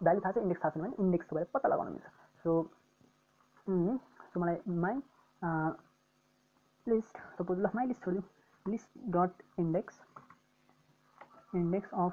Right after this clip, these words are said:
uh, मलाई, uh, फाइभको इन्डेक्स चाहियो अरे, राइट? फाइभको इन्डेक्स चाहियो अरे। फाइभको इन्डेक्स फोर, <laughs> अलि नम्बर भएर अलि, uh, कन्फ्युजन भयो होला, but या, जिरोबाट थाल्ने भने जिरो भनेको वान, वान भनेको टू, टू भनेको थ्री,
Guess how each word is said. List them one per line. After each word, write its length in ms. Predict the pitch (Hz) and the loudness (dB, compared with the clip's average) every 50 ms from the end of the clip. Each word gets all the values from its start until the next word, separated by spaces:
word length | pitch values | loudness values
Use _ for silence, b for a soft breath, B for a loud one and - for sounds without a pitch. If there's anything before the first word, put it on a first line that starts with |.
| - - - | -2 -4 -2
uh, 280 | 190 170 165 165 170 170 - - - _ _ _ b b b b b - - | 0 2 2 2 2 0 -2 -8 -18 _ _ _ b b b b b -6 -2
मलाई, 240 | 185 196 196 202 202 | 0 2 2 2 2
uh, 520 | 190 - - 190 175 175 175 175 175 175 | 0 -2 -2 0 2 4 4 4 4 2
फाइभको 400 | 175 - - - 208 214 202 190 | 0 0 4 8 8 8 8 8
इन्डेक्स 240 | 190 180 170 170 - | 6 4 4 2 2
चाहियो 160 | - 175 170 | 0 0 0
अरे, 80 | 170 170 | 0 0
राइट? 220 | 170 185 220 - - _ _ _ _ _ _ _ _ _ _ _ _ _ - - | 0 -2 -4 -6 -10 _ _ _ _ _ _ _ _ _ _ _ _ _ -6 0
फाइभको 300 | - 185 185 185 175 175 | 2 4 4 4 4 4
इन्डेक्स 280 | 175 170 170 170 170 - | 4 4 2 0 0 -2
चाहियो 160 | 180 175 175 | -2 0 0
अरे। 100 | 170 170 - - _ _ _ _ _ _ _ _ _ b b b b b b _ - | 0 -2 -4 -10 _ _ _ _ _ _ _ _ _ b b b b b b _ 4
फाइभको 240 | - 196 190 175 185 | 6 6 6 6 6
इन्डेक्स 220 | 175 180 208 214 - | 4 2 2 -2 -4
फोर, 400 | - - - 170 165 165 165 160 | -8 -4 0 2 2 2 2 2
<laughs> 160 | - - 214 | 2 2 4
अलि 120 | 185 185 | 4 4
नम्बर 240 | 180 175 175 175 160 | 4 4 4 2 2
भएर 160 | 151 147 147 | 0 -2 -4
अलि, 140 | 156 156 160 | -6 -6 -6
uh, 720 | 160 - _ - - - - - - _ - 170 160 160 | -8 -10 _ -20 -20 -20 -20 -20 -20 _ -4 -4 -2 -2
कन्फ्युजन 340 | - 165 156 160 151 156 156 | -2 -2 -2 -2 -2 -2 0
भयो 100 | 151 143 | 2 2
होला, 120 | 143 170 208 | 2 2 0
but 200 | 180 165 160 165 | -2 -2 0 -2
या, 160 | 160 - b b b b _ - 156 156 208 240 240 208 | -4 -4 b b b b _ -6 -6 -6 -8 -6 -4 -2
जिरोबाट 480 | 156 147 185 185 175 175 170 165 - | 0 4 4 6 6 6 6 4 2
थाल्ने 140 | 160 156 156 | -2 -2 -2
भने 420 | 165 180 196 - - - 175 170 | -2 -4 -6 -8 -8 -4 -2 -2
जिरो 200 | 156 151 175 175 | 0 2 4 4
भनेको 240 | 160 151 151 147 165 | 4 2 0 0 0
वान, 220 | 160 165 190 247 - - _ _ _ _ - | 0 0 0 -2 -6 -12 _ _ _ _ 0
वान 180 | 170 165 165 | 0 2 2
भनेको 180 | 160 156 156 160 | 0 0 -2 -2
टू, 220 | 160 - 196 240 - B B B B _ _ _ _ - - | -2 -2 -2 -4 -4 B B B B _ _ _ _ -4 0
टू 80 | 196 | 2
भनेको 200 | 180 160 160 160 | 4 4 4 2
थ्री, 260 | 160 165 170 170 175 | 2 2 0 0 0